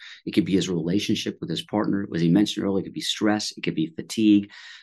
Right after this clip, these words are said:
Uh, it could be hormones. And not only is it testosterone, but there are four hor-, hormones we worry about. It's, we tell the mnemonic pet, prolactin, estrogen, thyroid, and testosterone.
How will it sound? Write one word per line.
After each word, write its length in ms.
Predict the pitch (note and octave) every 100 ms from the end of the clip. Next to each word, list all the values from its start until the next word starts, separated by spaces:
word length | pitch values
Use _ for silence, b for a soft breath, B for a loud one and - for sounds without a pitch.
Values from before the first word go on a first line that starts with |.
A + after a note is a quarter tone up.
| -
Uh, 60 | -
it 120 | -
could 160 | D#3 D3+
be 60 |
hormones. 580 | E3 A#2+ F#2+ F#2+ D#2+ E2
And 160 | F#2 F#2
not 180 | G#2+ B2+
only 220 | A#2 A2+
is 120 | F#2+
it 80 | F#2
testosterone, 680 | - F2+ A#2 G#2+ G#2 F2+ E2
but 120 | E2+
there 100 | -
are 140 | E2 -
four 240 | - D3+ C3+
hor-, 300 | A#2 A#2+ -
hormones 420 | A2+ G#2+ G#2 F#2+
we 80 | F#2
worry 300 | F#2 G2+ F2+
about. 300 | E2 E2+ C#3+ B B B _
It's, 280 | E2+ E2 - _ -
we 160 | F#2
tell 240 | - A#2+ A2
the 100 | F#2+
mnemonic 540 | F#2 F#2+ F#2 F2+ -
pet, 280 | - G#2+ - - -
prolactin, 760 | F2 F#2+ A2+ G#2 - G#2 G2+ - _ _ -
estrogen, 600 | G#2 - E2+ F2+ E2+ E2+ - _
thyroid, 680 | - G2+ E2+ E2+ E2+ E2+ E2
and 100 | E2+
testosterone. 840 | E2 E2 E2 E2+ D#2 - - D3 -